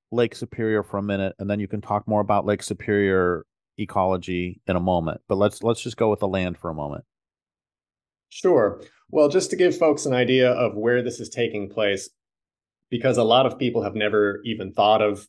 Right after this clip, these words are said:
Speaker 2: Upper Peninsula Michigan or seen it on a map. Um,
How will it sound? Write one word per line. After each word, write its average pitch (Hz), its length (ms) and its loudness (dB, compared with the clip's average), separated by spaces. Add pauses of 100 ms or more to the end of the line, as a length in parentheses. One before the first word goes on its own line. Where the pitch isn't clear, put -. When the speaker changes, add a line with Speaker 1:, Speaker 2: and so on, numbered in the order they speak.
Speaker 2:
Upper 113 240 0
Peninsula 113 500 -4
Michigan 110 640 -4
or 95 240 -6
seen 107 280 -2
it 104 140 0
on 98 140 -4
a 87 60 -4
map. 92 340 -6 (640)
Um, 87 460 -2